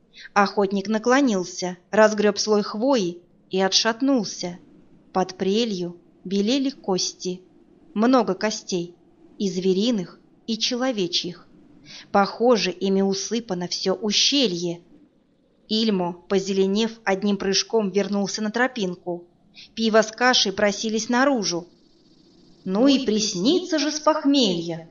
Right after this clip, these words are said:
Спасибо, дядюшка, накормил, напоил сиротку.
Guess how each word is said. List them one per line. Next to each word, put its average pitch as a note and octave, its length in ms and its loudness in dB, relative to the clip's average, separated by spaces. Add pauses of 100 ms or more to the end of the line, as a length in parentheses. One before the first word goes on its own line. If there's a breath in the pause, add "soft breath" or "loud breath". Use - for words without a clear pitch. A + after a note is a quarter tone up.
(120)
Спасибо, C#4 840 0
дядюшка, F#3 800 0
накормил, A#3+ 800 4
напоил C4 520 4
сиротку. G3 840 0